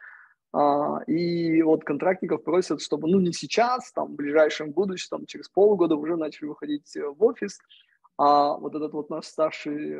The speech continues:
э, фронтенщик, он, он не просто фо-, он, он архитектор всего приложения. А, и я так, я, лично я так думаю, он человек очень свободолюбивый.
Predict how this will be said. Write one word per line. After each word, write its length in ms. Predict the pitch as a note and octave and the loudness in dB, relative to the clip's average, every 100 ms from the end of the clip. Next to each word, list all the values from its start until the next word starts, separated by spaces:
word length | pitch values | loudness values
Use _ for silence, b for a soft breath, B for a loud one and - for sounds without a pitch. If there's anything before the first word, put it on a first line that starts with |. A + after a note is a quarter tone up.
| D3+ | -12
э, 40 | D3 | -12
фронтенщик, 540 | D#3 D#3+ A#3+ A#3 G#3 E3 | -8 -2 -2 -2 -2 0
он, 220 | D#3+ D3+ | 0 2
он 80 | F3 | 0
не 80 | F#3 | 2
просто 340 | G3+ C#4+ B3 | 4 2 0
фо-, 100 | F3 E3 | -6 -4
он, 140 | D#3+ | -6
он 200 | E3+ E3+ | -6 -4
архитектор 540 | E3 - F3 F#3+ - - | -4 -6 0 0 -2 -8
всего 220 | - D3+ | -4 -4
приложения. 440 | D3+ D3+ D3 D3 _ _ _ _ _ _ _ - | -2 -4 -4 -10 _ _ _ _ _ _ _ -10
А, 560 | C#3+ C#3+ C#3 C#3 C#3 - | -8 -6 -8 -8 -10 -8
и 680 | D3+ D#3 D#3+ D#3 D3+ D3+ - _ _ _ _ _ _ D#3+ | -4 -2 0 0 0 0 -4 _ _ _ _ _ _ 2
я 120 | F#3 | 4
так, 200 | G#3+ - | 4 0
я, 280 | F3+ A3 E3 | 2 4 4
лично 560 | D#3+ F3 F3+ F3+ - D3+ | 2 -8 -10 -10 -10 -8
я 160 | D3+ | -8
так 180 | D3+ C#3+ | -8 -6
думаю, 280 | F#3 C4+ D3+ | -6 -4 -6
он 60 | C#3 | -6
человек 260 | D#3 F#3 | -4 -4
очень 180 | F3 D3+ | -4 -6
свободолюбивый. 800 | - D3+ C#3+ C#3 C#3 B3 C4 A3 | -8 -6 -6 -6 -2 0 0 -4